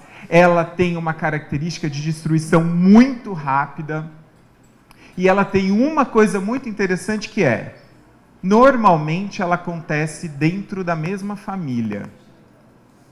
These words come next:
Ou seja, se um dos pais tem essa doença,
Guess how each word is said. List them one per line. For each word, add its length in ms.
Ou 160
seja, 800
se 400
um 180
dos 220
pais 420
tem 260
essa 240
doença, 760